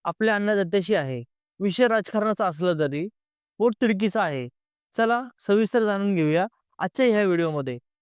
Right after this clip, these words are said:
नमस्कार, आपण पाहता सावली कट्टा. लोकसभा निवडणुकीनंतर राज्यात अनेक ठिकाणी दुष्काळ आणि शेतीचे प्रश्न गंभीर झाले आहेत. विरोधक सरकारला धारेवर धरत आहेत. याच पार्श्वभूमीवर सुप्रिया सुळेंनी सत्ताधाऱ्यांवर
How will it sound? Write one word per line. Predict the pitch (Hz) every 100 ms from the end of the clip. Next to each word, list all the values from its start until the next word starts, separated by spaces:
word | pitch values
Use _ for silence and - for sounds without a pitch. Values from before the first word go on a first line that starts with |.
| _ _
नमस्कार, | 196 226 - 180 185 226 -
आपण | 160 180 202
पाहता | 175 160 190
सावली | 185 160 170
कट्टा. | 160 139 - 117 - _ _ _ 165
लोकसभा | 220 233 233 214
निवडणुकीनंतर | 220 214 202 202 190 170 143 139 170 220 _ _
राज्यात | 160 180 180 214 185
अनेक | 220 202
ठिकाणी | 190 175 156
दुष्काळ | 147 170 - 185 139 - _ _ -
आणि | 208 226
शेतीचे | 220 185 214
प्रश्न | 220 202 -
गंभीर | 208 196 196 202
झाले | 165 151
आहेत. | 139 127 123 _ _ _
विरोधक | 180 233 220 202 - _ _ _
सरकारला | - 202 220 226 233
धारेवर | 165 156 196
धरत | 180 156 151
आहेत. | 139 127 - _ _ _ _
याच | 196 240 -
पार्श्वभूमीवर | 190 175 214 190 170 170 147 180 - _ _ _ -
सुप्रिया | 202 175 233
सुळेंनी | 214 202 170 160 202 - _
सत्ताधाऱ्यांवर | - 202 247 196 170 175 156 180